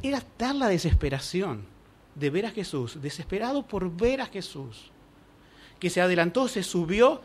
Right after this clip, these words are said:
y se quedó ahí mirando hasta que Jesús pasara por debajo de él.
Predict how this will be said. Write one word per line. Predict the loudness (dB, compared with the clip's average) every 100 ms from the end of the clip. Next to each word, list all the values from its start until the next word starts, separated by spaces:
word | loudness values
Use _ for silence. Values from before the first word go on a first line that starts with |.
| -18 -20 -10
y | -6
se | -4 -2
quedó | 0 2 4
ahí | 4 0 -6 -20 -20 -20 -20 -12
mirando | -4 0 2 0 -2 -6 -10 -20 -20 -20 -12
hasta | -10 -8 -8
que | -8
Jesús | -10 -8 -8 -10 -14 -20 -20 -20 -10
pasara | -6 -4 0 2 2 -2 -10 -20 -20 -20 -20 -20 -20 -20 -16
por | -8 -6
debajo | -4 -4 -4 -8
de |
él. | -14